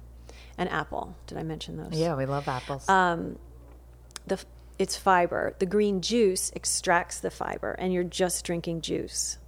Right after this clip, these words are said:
Speaker 1: So either one is great, um,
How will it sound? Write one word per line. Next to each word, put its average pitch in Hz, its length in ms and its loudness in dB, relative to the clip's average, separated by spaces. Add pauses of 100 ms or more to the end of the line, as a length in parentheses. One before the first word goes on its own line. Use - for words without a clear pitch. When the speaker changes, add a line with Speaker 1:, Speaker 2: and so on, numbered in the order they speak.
(200)
Speaker 1:
So 208 240 6
either 277 260 6
one 190 560 4
is 175 520 0 (160)
great, 175 480 2 (500)
um, 170 540 -2